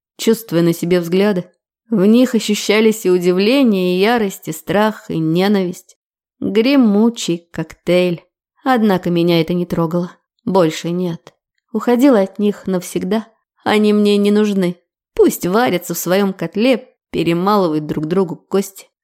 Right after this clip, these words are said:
Миллион раз обмусоливают сегодняшний вечер,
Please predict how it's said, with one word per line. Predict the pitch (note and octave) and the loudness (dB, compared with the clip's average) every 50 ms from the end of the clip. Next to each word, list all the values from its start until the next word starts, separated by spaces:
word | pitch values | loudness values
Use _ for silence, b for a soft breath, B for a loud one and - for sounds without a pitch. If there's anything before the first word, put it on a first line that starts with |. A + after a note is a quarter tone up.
| _ _ - | _ _ -4
Миллион | F#3 F#3 F#3+ F#3+ G3+ G3+ G#3 G3+ G#3 | -2 0 2 2 2 2 2 2 2
раз | A3 B3 A#3 G3 - - | 2 2 0 0 -2 -6
обмусоливают | E3 E3 F3 F3 F3+ - - A#3+ A#3+ A3+ G#3 F#3+ F3+ F3 E3 | -4 -2 -2 -4 -4 -2 0 0 2 2 2 2 0 0 -2
сегодняшний | - - - F3+ F#3 G3 G3 F3+ F3 - - E3 E3 E3 E3+ | -4 -4 -4 0 0 0 0 0 -2 -4 -4 -2 -2 0 0
вечер, | G#3 A#3+ B3+ A#3+ - G3 - | 0 0 0 -2 -4 -10 -12